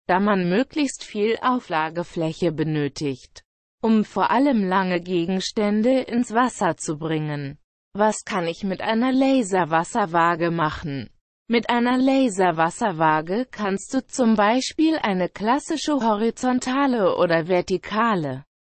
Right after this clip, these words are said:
Prüfung über die Libellen vornehmen. Dazu hältst du einfach die Wasserwaage an das Objekt und prüfst dessen Ausrichtung über die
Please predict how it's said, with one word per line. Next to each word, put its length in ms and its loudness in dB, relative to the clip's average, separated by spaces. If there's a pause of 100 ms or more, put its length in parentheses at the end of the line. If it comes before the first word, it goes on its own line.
(420)
Prüfung 480 0
über 260 0
die 180 -2
Libellen 580 2
vornehmen. 760 -8 (380)
Dazu 420 0
hältst 580 -2
du 80 2
einfach 520 0
die 260 -2
Wasserwaage 840 0
an 220 0
das 180 0
Objekt 600 -2
und 180 0
prüfst 540 -4
dessen 340 -2
Ausrichtung 840 -2
über 280 -2
die 420 -2